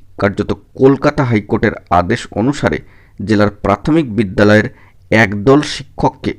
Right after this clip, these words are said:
এ ক্যাটাগরির বেতন স্কেল প্রদানের নির্দেশ দিয়েছে। গত তেরোই মার্চ জারি করা এক অফিস মেমোতে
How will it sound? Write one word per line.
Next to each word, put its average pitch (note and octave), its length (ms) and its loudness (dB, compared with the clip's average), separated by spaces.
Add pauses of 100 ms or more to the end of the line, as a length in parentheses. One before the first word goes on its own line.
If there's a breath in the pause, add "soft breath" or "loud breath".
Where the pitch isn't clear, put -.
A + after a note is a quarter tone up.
(120)
এ A#2 100 2
ক্যাটাগরির G#2 580 0
বেতন G#2 380 2
স্কেল A2+ 420 -4
প্রদানের G2+ 480 -2
নির্দেশ F#2+ 460 -2
দিয়েছে। - 320 -6 (440 soft breath)
গত A#2 200 2
তেরোই A#2+ 440 4
মার্চ G#2 480 -2 (260)
জারি G#2 320 2
করা A2 380 0 (420 soft breath)
এক G#2 220 2 (200)
অফিস - 480 -2
মেমোতে A2+ 460 2